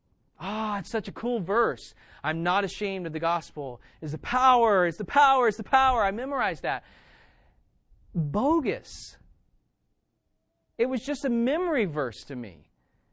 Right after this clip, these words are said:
It just was a cool sounding verse about a guy that I wasn't like. And I thought, "Man, that's a really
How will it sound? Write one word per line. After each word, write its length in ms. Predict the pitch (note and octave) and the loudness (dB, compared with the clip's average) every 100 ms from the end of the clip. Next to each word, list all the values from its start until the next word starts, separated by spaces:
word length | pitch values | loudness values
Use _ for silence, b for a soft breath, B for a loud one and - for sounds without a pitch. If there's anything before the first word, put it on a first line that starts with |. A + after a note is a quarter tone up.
| _ _ | _ _
It 120 | - A#3 | -6 -4
just 200 | D4+ C#4+ | -4 -2
was 100 | A#3+ | -4
a 100 | G3 | -4
cool 420 | - D4 E4+ E4 | -4 -2 0 -2
sounding 520 | - C#4 C4+ C4 A3 | -2 -2 0 -2 -2
verse 300 | A3+ A#3+ A3+ | 0 0 0
about 240 | G3+ G3+ | 0 0
a 60 | F#3+ | 0
guy 300 | F3+ G3+ G#3+ | 2 2 2
that 100 | F#3 | 2
I 140 | F#3+ | 0
wasn't 380 | G#3+ G#3+ G3 D3 | 2 -2 -4 -10
like. 600 | D3+ F#3+ C4 A2+ - - _ _ _ _ _ _ _ _ _ _ | -8 -6 -6 -8 -14 -20 _ _ _ _ _ _ _ _ _ _
And 120 | F#3 | -4
I 100 | G3+ | -4
thought, 240 | G#3+ A#3 G3+ | 0 0 0
"Man, 180 | A3+ A3+ | -4 -6
that's 200 | C4 A3+ | -6 -6
a 80 | |
really 560 | F3 D#3 G3+ B3+ C4+ | -6 -4 -2 -2 -2